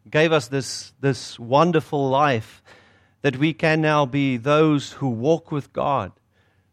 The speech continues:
who worship God, and with this knowledge that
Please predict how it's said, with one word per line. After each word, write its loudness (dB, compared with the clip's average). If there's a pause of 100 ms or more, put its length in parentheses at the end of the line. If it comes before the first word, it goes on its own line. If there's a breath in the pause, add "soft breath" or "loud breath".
(200)
who -4
worship -2
God, -10 (1160)
and 0
with -2
this -4
knowledge 0
that -6